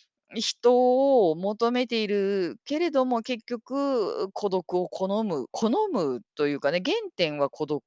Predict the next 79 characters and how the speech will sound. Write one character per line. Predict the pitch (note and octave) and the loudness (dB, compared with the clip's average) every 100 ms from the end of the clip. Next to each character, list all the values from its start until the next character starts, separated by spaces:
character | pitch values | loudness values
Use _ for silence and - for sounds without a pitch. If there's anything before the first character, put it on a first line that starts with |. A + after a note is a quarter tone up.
| C3+ | -10
っ | C3 _ | -12 _
て | D#3 | -4
い | C#3 | -2
う | A#2 | -2
か。 | - A2+ D3+ B3+ - _ _ _ _ _ _ _ _ - | -2 0 2 0 -8 _ _ _ _ _ _ _ _ -10
う | G#3+ | -4
ん、 | A3 | 2
で | C#4 | 2
も、 | C4+ A#3+ | 4 2
そ | B3+ B3+ | 0 -4
ん | D4 | 2
と | D#4 | 2
は | F#4+ | 2
孤 | B3 | 2
独 | A#3 A3 - G3+ | 2 0 -2 0
で | B3 | 6
は | C#4 F3 | 8 6
な | D#3+ G#3+ | 6 0
い | B3+ | 0
ん | F#3 | 2
だ | D#3 | 4
ろ | F3 F#3 | 6 4
う | |
な | C3 E3 | 4 0
っ | - - | -2 -2
て | G3+ | 2
い | C4 | 2
う | C#4 | 0
の | G#3 D#3+ | 2 0
を | |
な | D#3 D#3 | 0 0
ん | |
か | C3 | -2
そ | - C3 | -4 -6
の | |
ね、 | C#3+ - - | -4 -6 -4
あ | D#3 | -2
の、 | D3 C#3 C3+ | -2 -4 -8
う | B2 C3 A#2 | -8 -10 -12
ん、 | B2+ | -6
私 | A#2 B2 F3 | -4 -2 -4
た | C#3+ | -8
ち | - | -8
っ | |
て | C3 | 0
ワ | D3 | 2
ン | D3 | 0
ネ | B2 | -4
ス | - | -10
の | A#2+ | -8
中 | C3 A#2+ | -4 -4
の、 | B2 A2 - | -4 -10 -12
に、 | D#3 B2+ C3 | -12 -10 -12
い、 | - | -6
ワ | D#3 | -2
ン | F#3+ | -2
ネ | E3+ | -4
ス | - | -6
だ | A2+ | -6
か | G#2+ | 0
ら、 | A#2 D#3 D#3 - - - | 4 4 2 -4 -12 -8
あ | D3 D3 | -4 -2
の、 | D3 | -4
孤 | - C#3 | -6 -6
独 | D3 - | -6 -4
っ | F#3 _ | -6 _
て | G#3 | -4
い | G#3+ | -2
う | G#3+ | 0
の | D#3 | 0
は、 | A#2 E2 - | 0 -4 -8
あ | G#2+ | -8
の、 | A2 G2+ F#2 C#2 C2 G1+ _ _ _ _ _ _ | -8 -12 -12 -14 -16 -20 _ _ _ _ _ _
な | - B2+ | -12 -12
ん | A#2 | -10
て | F#2+ | -14
い | |
う | |
か、 | D2 C#2+ | -14 -18